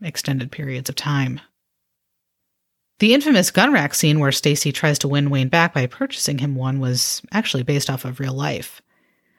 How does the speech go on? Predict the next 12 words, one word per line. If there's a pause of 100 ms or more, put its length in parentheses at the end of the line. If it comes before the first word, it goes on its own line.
(160)
Mike
Myers
was
once
in
a
relationship
with
a
woman,
and
they